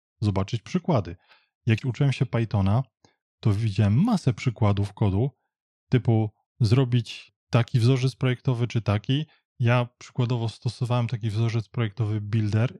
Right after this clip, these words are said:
i były przykłady w Pythonie, jak to zastosować.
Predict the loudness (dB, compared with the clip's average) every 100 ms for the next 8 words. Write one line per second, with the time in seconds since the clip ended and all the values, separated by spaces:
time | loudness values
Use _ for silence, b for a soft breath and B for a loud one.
0 | _ -4 0 0 0 -6 -6 -2 0 -2
1 | -2 -2 0 0 0 0 0 -6 _ _
2 | _ 0 2 2 0 0 0 2 0 0
3 | -2 -2 -4 -6 -8